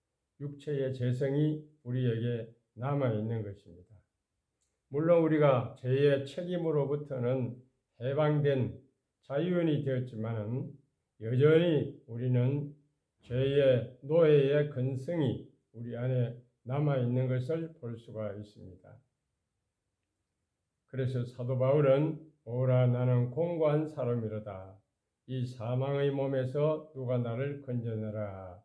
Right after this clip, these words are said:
그렇게 탄식했던 것입니다.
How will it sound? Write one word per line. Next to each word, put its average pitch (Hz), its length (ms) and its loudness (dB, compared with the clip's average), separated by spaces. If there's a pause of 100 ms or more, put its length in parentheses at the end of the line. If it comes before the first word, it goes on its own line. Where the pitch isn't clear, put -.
(140)
그렇게 147 540 -10 (540)
탄식했던 123 1300 -8
것입니다. - 440 -18